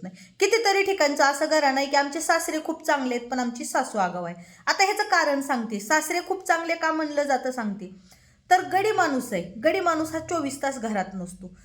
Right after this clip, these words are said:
एक, अ, घरात यायचं, खायचं, प्यायचं आणि बाहेरच्या कामाला, व्यवहाराला जायचं, संध्याकाळी यायचं, झालं. म्हणजे गडी माणूस जास्त नसतो, पण सासूला घरात काय आहे, काय नाही, काय भलं, काय बुरं,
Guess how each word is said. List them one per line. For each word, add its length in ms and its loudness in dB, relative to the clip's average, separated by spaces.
एक, 260 -2
अ, 460 2
घरात 400 -2
यायचं, 460 -2
खायचं, 400 -6
प्यायचं 400 -8
आणि 240 -6
बाहेरच्या 460 -4
कामाला, 400 -4
व्यवहाराला 540 -6
जायचं, 440 -8
संध्याकाळी 600 -6
यायचं, 420 -8
झालं. 240 -4
म्हणजे 240 2
गडी 160 2
माणूस 340 0
जास्त 320 2
नसतो, 280 -4
पण 160 -2
सासूला 480 2
घरात 300 2
काय 180 2
आहे, 300 2
काय 300 0
नाही, 300 -4
काय 200 0
भलं, 280 -4
काय 280 -2
बुरं, 300 -4